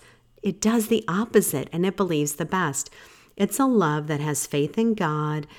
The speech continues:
and that He will work all things out together according to His divine plans. This love gives the benefit of the doubt and seeks to see people at their best and not at their worst.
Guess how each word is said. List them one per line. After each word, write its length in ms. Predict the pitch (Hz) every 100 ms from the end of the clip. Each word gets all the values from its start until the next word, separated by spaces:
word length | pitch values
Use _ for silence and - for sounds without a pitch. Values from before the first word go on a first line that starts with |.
| - - _
and 180 | 151 143
that 140 | 131
He 260 | 131 - 165
will 200 | 190 208
work 360 | 165 151 - -
all 300 | 208 226 240
things 380 | 240 262 240 180
out 240 | 135 151
together 480 | - 202 160 143 151
according 520 | 160 - - 170 185
to 140 | 175 202
His 360 | 151 156 147
divine 600 | - 160 143 123 127 151
plans. 800 | 156 - 190 185 151 127 123 - - - - - - -
This 460 | 156 147 190 214 240
love 520 | 220 220 185 147 147
gives 260 | 160 156
the 100 | 147
benefit 560 | 143 143 147 170 185 196
of 200 | 190 180
the 100 | 226
doubt 420 | 214 147 127 127 - - _
and 180 | 170 160
seeks 300 | - 202 -
to 160 | - 220
see 200 | - 208
people 380 | - 180 190 -
at 180 | 214 214
their 140 | 233
best 500 | 214 269 185 147 -
and 220 | 190 196
not 220 | 202 247 269
at 160 | 151
their 160 | 151 139
worst. 480 | 135 127 131 -